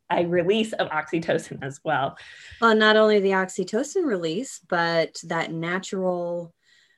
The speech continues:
Speaker 2: um, you know, softening of the cervix that you
Speaker 1: Right.
Speaker 2: get from the cer-, semen. So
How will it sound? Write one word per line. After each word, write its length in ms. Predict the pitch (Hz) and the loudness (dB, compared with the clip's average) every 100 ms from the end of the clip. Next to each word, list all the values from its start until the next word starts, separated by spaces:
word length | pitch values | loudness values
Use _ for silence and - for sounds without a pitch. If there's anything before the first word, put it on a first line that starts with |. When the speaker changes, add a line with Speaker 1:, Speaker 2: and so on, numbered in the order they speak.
| _ _ 170 | _ _ -12
Speaker 2:
um, 520 | 165 156 - - - _ _ _ _ _ _ _ _ - | -10 -10 -14 -16 -18 _ _ _ _ _ _ _ _ -10
you 160 | 180 | -8
know, 160 | 147 139 - | -8 -12 -10
softening 640 | - 208 233 202 165 165 _ _ _ _ 165 | -4 -4 -2 -6 -6 -10 _ _ _ _ -8
of 180 | 165 | -8
the 80 | 170 | -8
cervix 540 | 165 202 254 175 156 - | -6 -4 -4 -6 -6 -10
that 160 | 160 | -4
you 60 | 180 | 0
Speaker 1:
Right. 180 | 175 170 | 0 0
Speaker 2:
get 100 | - | -8
from 180 | 175 | -12
the 60 | 165 | -12
cer-, 220 | - 214 - | -10 -14 -12
semen. 520 | - 311 147 - 165 | -4 -4 -4 -10 -14
So 460 | - 202 185 175 | -4 0 2 0